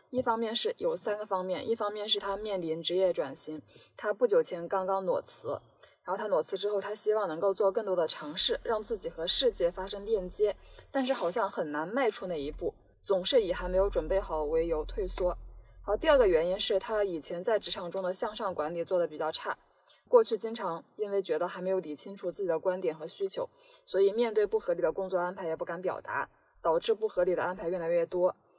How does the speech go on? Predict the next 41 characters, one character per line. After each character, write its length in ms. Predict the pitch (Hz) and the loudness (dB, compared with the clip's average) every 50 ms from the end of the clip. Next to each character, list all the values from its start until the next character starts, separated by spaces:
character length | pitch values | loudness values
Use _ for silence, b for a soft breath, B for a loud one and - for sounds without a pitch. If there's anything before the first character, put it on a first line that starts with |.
| _ _ | _ _
然 100 | 190 185 | 2 4
后 60 | 196 | 8
又 120 | 226 226 | 8 8
进 200 | 220 220 247 226 | 6 6 2 -2
一 40 | 190 | -2
步 160 | 196 190 196 | 0 0 0
激 200 | 185 180 - 196 | 0 2 2 0
发 140 | 185 185 180 | 0 0 -2
了 60 | 170 | -2
他 140 | 165 175 180 | -4 -4 -2
的 100 | 180 175 | -2 -2
拖 200 | 160 - - 190 | -2 0 -2 -2
延 160 | 170 143 147 | -2 -2 0
症。 180 | - 247 240 - - _ _ _ _ _ _ _ _ _ _ _ _ _ _ | 0 0 0 0 -2 _ _ _ _ _ _ _ _ _ _ _ _ _ _
他 180 | - - - - | -2 2 2 4
觉 120 | - 196 | 6 6
得 140 | 196 202 196 | 6 6 6
他 200 | - - - 226 | 4 2 2 4
如 140 | 196 185 202 | 4 6 6
果 120 | 214 202 | 6 6
能 160 | 180 170 175 | 4 4 2
够 160 | 185 220 202 202 | 2 2 2 4
更 260 | - - 233 220 208 | 6 4 4 4 2
主 180 | - 190 165 | -2 -2 -2
动 220 | 160 180 202 190 185 | 0 2 0 0 2
勇 180 | 170 165 175 | 0 0 0
敢 220 | 196 202 180 156 156 | 2 0 0 0 2
地 140 | 160 160 151 | 0 0 0
表 200 | - 165 143 131 | 0 -2 -2 -2
达 160 | 135 147 165 | -2 -2 -4
出 140 | - - 220 | -4 -6 -6
他 140 | 214 196 | 0 0
的 100 | 185 175 | 0 0
需 240 | 180 - - 214 220 | 0 -4 -8 -8 -8
求， 180 | 214 - - - b b b b b b b b _ | -4 -2 -4 -4 b b b b b b b b _
即 120 | - 190 | -4 -2
便 200 | 202 285 285 226 | 4 4 4 6
没 80 | 185 180 | 6 6
有 100 | 180 170 | 6 6
完 160 | 160 160 170 | 6 4 2
全 260 | 190 202 196 214 233 | -2 -6 -8 -8 -8